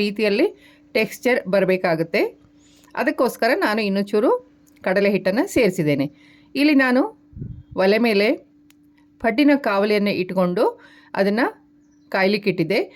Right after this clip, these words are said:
ಈಗ ಅದರಲ್ಲಿ ಒಂದೊಂದು ಸ್ಪೂನು ಎಣ್ಣೆಯನ್ನ ಹಾಕ್ಕೋತಾ ಇದ್ದೇನೆ.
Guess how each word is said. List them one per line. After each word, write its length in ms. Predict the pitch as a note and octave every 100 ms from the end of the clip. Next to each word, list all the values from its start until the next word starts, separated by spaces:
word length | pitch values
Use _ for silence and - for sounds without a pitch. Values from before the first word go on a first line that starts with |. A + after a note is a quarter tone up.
| - - C#4
ಈಗ 120 | C#4+ A#3+
ಅದರಲ್ಲಿ 340 | G#3 G#3 G#3+ G4 - _ _
ಒಂದೊಂದು 380 | B3 C#4+ D4 C4+ -
ಸ್ಪೂನು 300 | - G#3+ B3+ - G3
ಎಣ್ಣೆಯನ್ನ 340 | G#3 B3 G#3+ E4+ -
ಹಾಕ್ಕೋತಾ 400 | G3+ E3+ D#3+ D3
ಇದ್ದೇನೆ. 280 | C#3+ C#3+